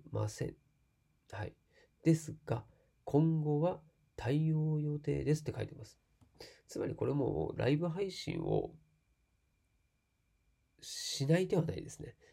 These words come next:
もう、スタンドエフエムをやるならライブ配信。もうこれはセットで考えた方がいいですね。うん。で、コンテンツ販売。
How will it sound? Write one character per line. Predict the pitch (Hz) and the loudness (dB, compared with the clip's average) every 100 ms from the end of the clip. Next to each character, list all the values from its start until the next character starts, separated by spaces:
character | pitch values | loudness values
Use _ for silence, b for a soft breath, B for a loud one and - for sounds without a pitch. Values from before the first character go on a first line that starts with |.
| b | b
も | 117 98 - - | -2 -2 -2 -6
う、 | - _ _ - | -18 _ _ -14
ス | - | -4
タ | 170 | -4
ン | 185 | -2
ド | 175 | -2
エ | - | 0
フ | 165 | 0
エ | 127 | 0
ム | 78 | -2
を | 82 | -6
や | 107 | -4
る | 123 | -4
な | 104 | -6
ら | - | -6
ラ | - 104 | -4 -2
イ | |
ブ | 127 | 0
配 | 143 | -2
信。 | 135 - - B B B B - | -4 -8 -16 B B B B -10
も | - | -6
う | |
こ | 131 | -2
れ | |
は | 143 | -2
セ | - 156 | -4 -8
ッ | - | -6
ト | |
で | - | -8
考 | - 107 | -8 -8
え | 117 | -8
た | - | -10
方 | |
が | - | -10
い | |
い | - | -14
で | |
す | - - | -18 -20
ね。 | - _ _ _ _ _ _ _ _ _ _ _ _ _ - | -20 _ _ _ _ _ _ _ _ _ _ _ _ _ -18
う | - | -16
ん。 | - B B B B B - - | -16 B B B B B -14 -2
で、 | 135 | -2
コ | 131 - | -2 -4
ン | 214 226 | -4 -4
テ | - 202 | -2 -2
ン | 196 | -2
ツ | - 180 | -4 -4
販 | 165 170 | -2 -2
売。 | 123 - | -2 -4